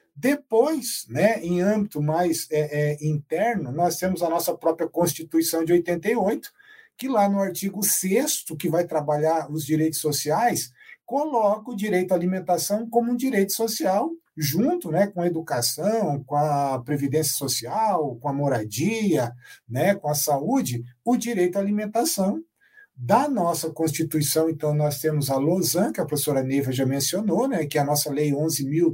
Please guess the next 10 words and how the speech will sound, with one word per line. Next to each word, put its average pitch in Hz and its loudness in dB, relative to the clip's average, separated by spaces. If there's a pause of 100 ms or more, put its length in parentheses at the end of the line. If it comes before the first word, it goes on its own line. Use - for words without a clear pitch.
trezentos 147 0
e 135 -2
quarenta 135 0
e 131 0
seis 143 0 (320)
de 131 -6
dois 131 2
mil 160 0
e 170 0
seis, 226 0